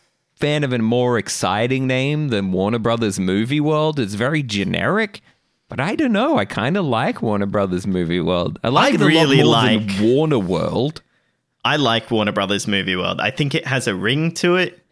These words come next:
Speaker 1: Yeah,
Speaker 2: It's
Speaker 1: it's the way
Speaker 2: sort
Speaker 1: it
Speaker 2: of
Speaker 1: rolls off the tongue, even though there's about two attractions now that are based on actual films and not
Speaker 2: <laughs>
Speaker 1: just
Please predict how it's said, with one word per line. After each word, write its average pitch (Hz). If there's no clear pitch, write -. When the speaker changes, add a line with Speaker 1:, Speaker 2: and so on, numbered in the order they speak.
Speaker 1:
Yeah, 131
Speaker 2:
It's 135
Speaker 1:
it's 127
the 190
way 226
Speaker 2:
sort 233
Speaker 1:
it 135
Speaker 2:
of 131
Speaker 1:
rolls 160
off 143
the 127
tongue, 123
even 294
though 247
there's 180
about 151
two 170
attractions 117
now 104
that 101
are 98
based 98
on 95
actual 98
films 90
and 120
not 107
Speaker 2:
<laughs> 117
Speaker 1:
just -